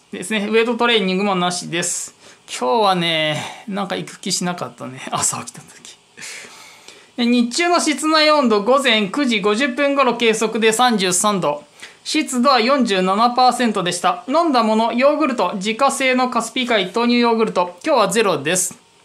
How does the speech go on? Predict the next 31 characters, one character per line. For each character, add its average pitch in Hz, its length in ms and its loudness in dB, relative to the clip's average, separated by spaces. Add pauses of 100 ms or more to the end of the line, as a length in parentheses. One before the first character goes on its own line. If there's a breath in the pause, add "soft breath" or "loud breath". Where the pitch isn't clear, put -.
う 202 40 -6
ん、 156 200 -4
ヨ 220 140 -2
ー - 20 -4
グ 302 80 0
ル 226 80 -2
ト 180 60 0
は 170 60 -2
取 175 140 -6
っ - 40 -20
て 147 100 -8
な 147 160 -4
い - 20 -10
で 131 80 -12
す - 120 -12
ね。 147 180 -10 (400 loud breath)
有 285 160 0
機 285 100 -6
豆 320 220 2
乳 247 160 2
は 269 160 4
六 226 200 0
百、 233 360 0
グ 220 120 0
リ 277 160 0
ー 277 40 -2
ン - 20 -2
ス 269 140 -4
ム 269 100 0
ー 254 140 2
ジ 208 100 -2